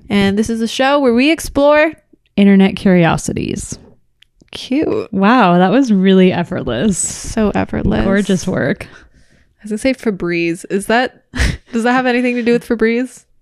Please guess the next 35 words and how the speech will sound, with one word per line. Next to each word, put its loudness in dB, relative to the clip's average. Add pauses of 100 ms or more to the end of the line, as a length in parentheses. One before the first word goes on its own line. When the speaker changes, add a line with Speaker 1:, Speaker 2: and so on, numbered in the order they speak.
(260)
Speaker 2:
No. 0 (300)
Speaker 1:
Oh, -6 (280)
okay. 2
Well, 0 (640)
um, 2
yeah, 0
we're 0
talking -2 (560)
shit. 0 (200)
<laughs> -8
We're 2
talking 0
things -2
today, -2
which 0
is 4
Speaker 2:
Talking 4
Speaker 1:
great. 2 (280)
Speaker 2:
shit. -2 (200)
Speaker 1:
Talking -2
shit. -2 (180)
Yeah. 2
So 0
Wim 0
Hof. -4 (460)
Do -4
you 2
know 2
who 2
that 0
is? -8
Speaker 2:
No. 6
Speaker 1:
What 6
that 4
is? -4